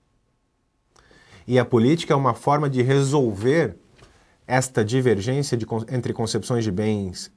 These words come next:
e interesses de forma não violenta, de forma pacífica, por meio do debate, da discussão e da votação. Quando essa divergência entre concepções de bem,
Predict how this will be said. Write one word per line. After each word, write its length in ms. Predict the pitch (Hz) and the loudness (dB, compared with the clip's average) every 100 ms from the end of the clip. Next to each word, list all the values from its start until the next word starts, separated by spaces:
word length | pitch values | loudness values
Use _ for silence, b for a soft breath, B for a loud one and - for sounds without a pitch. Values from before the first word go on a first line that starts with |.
| - | -8
e 280 | 104 95 - - _ _ - | -6 -6 -10 -20 _ _ -6
interesses 840 | 127 127 107 110 147 - 110 - _ _ _ | -4 0 2 4 2 0 -10 -16 _ _ _
de 100 | 135 | -4
forma 640 | 139 147 147 147 143 139 - - | 0 0 0 -2 -4 -8 -14 -6
não 260 | 139 156 147 | -2 0 2
violenta, 460 | 170 147 127 117 | 0 2 -2 -4
de 60 | 113 | -6
forma 280 | - 131 135 | -4 -6 -4
pacífica, 540 | 139 - 127 113 101 | -6 0 0 0 -4
por 220 | - 117 | -2 -2
meio 320 | 113 123 127 | 0 0 0
do 100 | 123 | 0
debate, 720 | 117 98 110 135 151 147 156 147 - _ | 0 -2 2 2 0 -4 -8 -10 -16 _
da 220 | 127 110 | -12 -8
discussão 800 | 110 120 - 110 - 139 156 151 - _ | -6 -6 -6 -6 -4 -2 -4 -8 -16 _
e 120 | 127 | -8
da 260 | 123 117 110 | -4 -4 -4
votação. 800 | 95 104 135 151 147 - 107 101 _ _ _ _ _ _ _ _ b b b b b b | -6 -2 0 0 -4 -6 -8 -10 _ _ _ _ _ _ _ _ b b b b b b
Quando 600 | - 196 196 165 117 104 | 2 4 4 2 -2 -2
essa 280 | 127 139 131 | -2 0 0
divergência 680 | 135 156 135 113 160 170 170 | 0 2 2 2 0 0 -2
entre 200 | 160 143 | -6 -4
concepções 720 | 143 135 135 127 - 143 139 | -4 -4 -6 -6 -4 -2 -2
de 100 | 139 | -2
bem, 340 | 113 110 85 | 0 0 -2